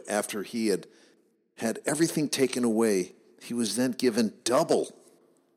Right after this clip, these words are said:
what he had before, not without its massive symbolic meaning there. What does that mean? Well, God loves you. That's what it means.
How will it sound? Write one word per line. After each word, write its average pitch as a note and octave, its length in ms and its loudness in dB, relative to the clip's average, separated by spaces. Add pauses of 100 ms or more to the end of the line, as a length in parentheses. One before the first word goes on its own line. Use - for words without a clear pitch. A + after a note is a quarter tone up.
(120)
what F#2 120 -12
he E2+ 120 -6
had F#2 160 -4
before, F#2 460 -4
not G2+ 320 -6 (360)
without E2+ 420 -10
its F2+ 240 -8
massive F#2 500 -6
symbolic D#2 600 -6
meaning D#2+ 360 -4
there. C2 300 -10 (640)
What - 120 -4
does F2+ 120 -4
that F#2 160 0
mean? F2+ 200 -2
Well, G#2 220 4
God G2 280 2
loves A2 300 2
you. C#2 140 -8
That's E2 220 -8
what - 80 -8
it - 60 -14
means. C#2+ 300 -8